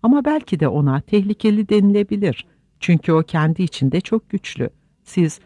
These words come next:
siz kendinizi onun üzerine atıp paramparça edebilirsiniz. Kayalara bindiren bir gemi gibi. Ya da kendinizi boğabilirsiniz.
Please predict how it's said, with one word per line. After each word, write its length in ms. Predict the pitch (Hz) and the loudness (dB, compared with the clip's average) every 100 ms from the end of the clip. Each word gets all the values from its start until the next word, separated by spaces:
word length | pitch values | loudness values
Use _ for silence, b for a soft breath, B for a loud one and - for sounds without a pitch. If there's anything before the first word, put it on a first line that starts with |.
| b - | b -8
siz 220 | 277 - | -6 -4
kendinizi 600 | 262 247 233 233 233 226 | 0 2 4 4 4 2
onun 240 | 208 214 | 4 4
üzerine 400 | 214 - 202 196 | 4 2 2 2
atıp 460 | 175 143 147 139 - | 0 -2 -4 -6 -2
paramparça 640 | 196 240 226 175 165 196 | 0 0 0 0 0 0
edebilirsiniz. 920 | 185 185 185 185 202 - 143 123 - - b b _ | 0 0 -2 -4 -6 -4 -4 -4 -6 -20 b b _
Kayalara 500 | - 170 160 160 156 | 0 2 2 0 0
bindiren 500 | 156 151 160 175 185 | 0 0 0 0 0
bir 120 | 190 | 0
gemi 420 | 175 190 180 185 | 0 0 2 2
gibi. 300 | - 160 110 - _ _ _ - | 0 -6 -6 -10 _ _ _ -2
Ya 120 | 285 | 2
da 100 | 214 | 2
kendinizi 720 | - 208 196 196 190 185 196 | 2 2 4 4 2 2 0
boğabilirsiniz. 960 | 180 180 180 180 185 - 143 120 - | 2 0 0 -4 -4 -4 -4 -4 -6